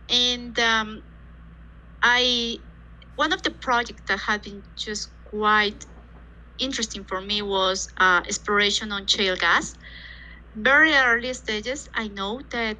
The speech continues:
um, when you talk to people working on unconventional, you say there is no real exploration in unconventional. You start doing,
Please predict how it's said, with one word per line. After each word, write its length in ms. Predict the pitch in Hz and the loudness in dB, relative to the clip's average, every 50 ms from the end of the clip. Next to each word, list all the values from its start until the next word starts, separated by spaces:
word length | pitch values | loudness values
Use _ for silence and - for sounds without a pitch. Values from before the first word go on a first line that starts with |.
| - - - | -10 -12 -8
um, 360 | 208 196 190 185 185 185 185 - - - - - - - - - - - - - - | -6 -6 -6 -6 -6 -10 -16 -20 -20 -20 -20 -20 -20 -20 -20 -20 -20 -20 -20 -6 -2
when 240 | 233 226 214 208 - - - - - - - - - | -2 -2 -2 -4 -8 -16 -20 -20 -20 -20 -14 -12 -12
you 60 | 226 - - | -12 -8 -2
talk 280 | - 285 302 302 - - | 0 2 2 2 -2 -6
to 80 | 262 | -12
people 500 | 220 - - - 254 226 - - 214 202 196 | -14 -10 -4 -4 -4 -2 -2 -4 -4 -2 -2
working 320 | 202 208 208 - 233 220 | -2 -4 -4 -6 -8 -10
on 120 | 208 214 214 | -4 -4 -4
unconventional, 840 | 208 214 - 220 202 202 202 220 233 240 254 - 233 214 202 190 190 | -4 -2 -4 -6 -6 -4 -2 0 0 0 -2 -6 -6 -2 -2 -2 -2
you 120 | 185 190 | -4 -6
say 260 | 202 - - 214 202 | -8 -6 -4 -4 -4
there 140 | 196 - 202 202 | -2 -2 -4 -4
is 160 | 208 - - | -4 -8 -8
no 160 | 214 208 208 | -8 -8 -6
real 320 | 202 196 202 202 196 190 | -6 -4 -2 0 0 -2
exploration 640 | 190 196 - - - 185 180 175 170 175 - 190 185 | -2 -6 -8 -8 -6 -4 -2 -2 -2 -4 -6 -6 -10
in 120 | 185 185 185 | -8 -8 -6
unconventional. 680 | 175 180 - 185 175 170 175 185 180 180 175 185 175 165 | -6 -6 -8 -10 -4 0 0 0 0 -2 -6 -8 -8 -8
You 180 | 165 165 - 180 | -8 -8 -8 -8
start 360 | - - - 190 185 185 185 | -6 -4 -2 -4 -4 -4 -6
doing, 320 | - 180 180 180 180 - | -8 -8 -8 -8 -8 -6